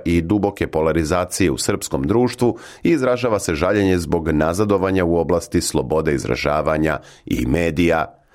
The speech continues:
U tekstu se pozdravlja i činjenica da evropska integracija ostaje strateški interes Srbije,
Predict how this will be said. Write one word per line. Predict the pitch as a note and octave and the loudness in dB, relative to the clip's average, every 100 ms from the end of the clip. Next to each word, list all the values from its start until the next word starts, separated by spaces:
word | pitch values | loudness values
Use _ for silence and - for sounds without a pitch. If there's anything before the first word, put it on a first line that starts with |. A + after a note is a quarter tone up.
| - - | -20 -8
U | - B2 | -2 0
tekstu | E2 - D#2+ | -2 -4 -4
se | - | -2
pozdravlja | - E2 D2+ E2 D#2 | -2 -2 0 0 0
i | D2 | 0
činjenica | - G2 F#2+ F2+ G2 | 2 2 2 0 0
da | F2+ | 0
evropska | E2 E2+ - - | 0 0 -2 -4
integracija | D#2 D2 D#2+ E2+ E2+ - E2+ | -4 -4 -2 -2 -2 0 0
ostaje | E2+ - E2 | 0 0 0
strateški | D#2 - F#2 F2 E2 - E2+ | 0 -2 -2 -2 -4 -2 -2
interes | D#2+ D#2 - - | 0 -2 -4 -4
Srbije, | G#2 G#2 G#2+ G2+ | -2 0 2 0